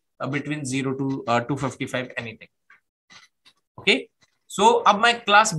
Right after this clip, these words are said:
B का बता रहा हूँ। So class B, focus on that part, uh, the network section you have to,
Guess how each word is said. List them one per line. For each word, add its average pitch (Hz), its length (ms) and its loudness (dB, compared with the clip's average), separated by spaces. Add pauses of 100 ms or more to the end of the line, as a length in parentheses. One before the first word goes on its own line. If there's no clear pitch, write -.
B 220 160 6
का 220 80 6
बता 151 280 2
रहा 120 180 0
हूँ। 233 160 -8 (280)
So 202 200 -4
class 202 360 4
B, 254 360 0 (380)
focus 214 340 2
on 233 180 4
that 220 240 2
part, 214 260 6 (360)
uh, 156 120 6
the 165 180 0
network 175 360 -2
section 165 380 0
you 156 100 2
have 147 180 2
to, 156 60 2